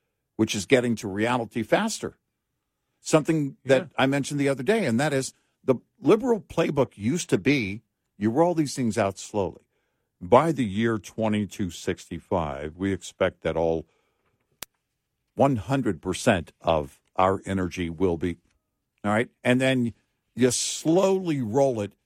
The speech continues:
Speaker 1: so that you get eight years in office, and then you can go off and wave that, that you're a big hero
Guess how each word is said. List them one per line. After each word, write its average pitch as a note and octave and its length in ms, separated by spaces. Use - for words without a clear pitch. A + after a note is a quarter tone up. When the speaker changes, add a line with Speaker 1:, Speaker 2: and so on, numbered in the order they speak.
Speaker 1:
so - 200
that C#3 240
you B2 80
get C3+ 340
eight C#3 280
years B2+ 320
in A2 100
office, G#2+ 400
and G2+ 140
then G2 160
you G2 100
can G2+ 140
go F#2 240
off F#2 200
and F2 120
wave F2+ 240
that, F2+ 160
that G2 180
you're A#2 160
a G#2 40
big D3 440
hero G#2+ 540